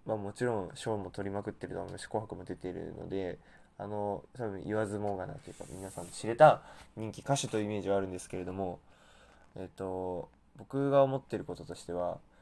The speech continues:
多分この人、俳句やったら多分めちゃめちゃいい句書くんだろうなっていうのを妄想をずっとしながら聞いてるというのが、えっと、ほんまにふと思ってて、ずっ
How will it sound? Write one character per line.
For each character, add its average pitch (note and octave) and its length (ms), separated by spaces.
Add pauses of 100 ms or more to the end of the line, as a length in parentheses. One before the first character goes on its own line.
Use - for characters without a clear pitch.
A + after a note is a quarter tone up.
(120)
多 - 120
分 C3+ 140
こ A#2+ 120
の C3+ 100
人、 G#2 280
俳 D3 260
句 D#3 100
や D3 100
っ C#3 60
た B2+ 160
ら G2 120
多 G2+ 120
分 F2+ 220
め F#2+ 100
ち G2+ 80
ゃ B2+ 60
め B2+ 80
ち C3 80
ゃ B2+ 100 (260)
い C#3 240
い B2+ 40
句 - 80
書 C#3+ 60
く - 280
ん A#2 60
だ F2+ 100
ろ E2+ 120
う - 20
な E2 80
っ - 80
て - 160
い F#2+ 40
う - 40
の F2+ 60
を F#2 80
妄 A2+ 260
想 A2 180
を G#2 80
ず G2 100
っ - 20
と - 160
し - 140
な G2 80
が F2 100
ら - 60 (360)
聞 G2+ 80
い - 20
て F2+ 140
る F2+ 120
と F2 100
い F2 140
う E2 60
の F2 80
が、 A2+ 300
え - 60
っ - 20 (560)
と、 F2 340 (420)
ほ G2 80
ん G#2 100
ま G#2+ 40
に A2 60
ふ - 120
と A2+ 120
思 F2+ 140
っ - 20
て F#2+ 140
て、 - 120
ず - 120
っ - 20